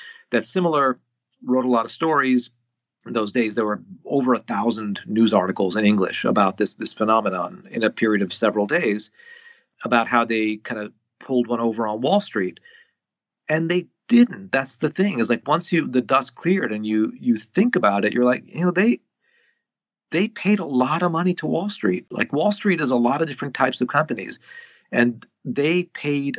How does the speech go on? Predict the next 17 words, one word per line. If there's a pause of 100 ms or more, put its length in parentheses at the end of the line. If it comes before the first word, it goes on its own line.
a, (120)
a (240)
ton
of
money (560)
to
companies
like
Virtu
and
Citadel
Securities
and
all (100)
options
market
makers,